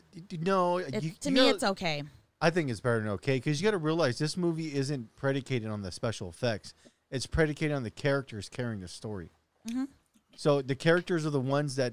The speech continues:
Speaker 1: that sell you to get you to do the heavy lifting 'cause it, it's not visually over the top. So if you do it through that lens, the acting is actually really good.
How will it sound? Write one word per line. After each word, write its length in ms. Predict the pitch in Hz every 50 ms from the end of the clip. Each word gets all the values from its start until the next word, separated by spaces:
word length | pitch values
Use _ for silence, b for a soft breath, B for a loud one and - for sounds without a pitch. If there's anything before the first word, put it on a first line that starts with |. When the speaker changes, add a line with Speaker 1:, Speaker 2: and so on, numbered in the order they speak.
| - _ -
Speaker 1:
that 180 | 127 123 -
sell 320 | - - - - 156 151 156
you 160 | 147 143 135
to 100 | 131 120
get 260 | 107 117 123 117 - -
you 80 | 131
to 120 | 123 123 117
do 140 | 123 131
the 100 | 120 113
heavy 200 | 110 120 113 117
lifting 340 | 110 117 131 127 - 131 107
'cause 200 | - 113 104 92
it, 160 | 101 92 - -
it's 180 | 123 110 -
not 180 | 131 131 123 120
visually 540 | 104 95 95 120 127 120 120 127 123 120 123
over 200 | 117 120 110 104
the 80 | 98 87
top. 340 | - - 131 123 101 - - _ _ _ _ _ _ _ _ _ _ _
So 280 | - - 147 135 131 123 - - - 139 131 _ -
if 160 | 151 139 117
you 140 | 139 160 175
do 180 | 180 190 196 175
it 80 | 156 -
through 80 | 143 127
that 180 | 135 147 151
lens, 320 | 131 120 110 98 87 82 -
the 120 | - 104
acting 340 | 107 117 147 151 - 127 107
is 100 | 90 95
actually 300 | 110 107 92 - 101 92
really 320 | 87 95 120 120 101 90
good. 200 | 80 82 78 -